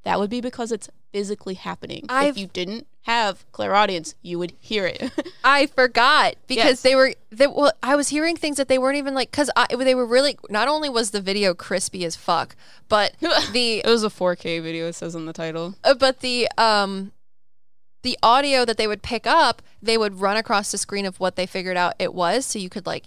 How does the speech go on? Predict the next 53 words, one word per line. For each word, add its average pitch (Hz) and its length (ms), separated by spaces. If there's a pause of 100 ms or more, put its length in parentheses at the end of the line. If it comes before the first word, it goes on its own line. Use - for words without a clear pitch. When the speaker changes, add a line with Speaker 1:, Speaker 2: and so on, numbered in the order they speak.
Speaker 2:
see 196 260
it 180 100
and 170 220
hear 196 220
it, 214 200
you 170 80
know, 170 120
subtitles. 196 760 (180)
And, 190 280
Speaker 1:
Yeah. 180 120
Speaker 2:
uh, 175 160 (460)
there 285 120
was 269 140
things 294 240
that - 180
there 262 120
weren't 247 260
subtitles 262 560
for, 285 200
though, 285 180
that 247 140
I 247 100
was 202 120 (140)
hearing, 269 340
and 226 100
it 254 60
was 233 160
not 240 200
okay. 247 260
The 196 140
one 208 180
that 269 160
really 185 320 (180)
freaked 196 380
me 180 140
out 170 180
was 196 140
at 190 100
the 190 60
beginning, 190 480
where 185 100
I 180 100
literally 196 480
heard 185 440
some 185 320
dude 185 280
shouting 175 440
from - 160 (100)
outside 170 420
of 170 100
the 160 80
building. - 440 (400)
Speaker 1:
Mm-hmm. 226 240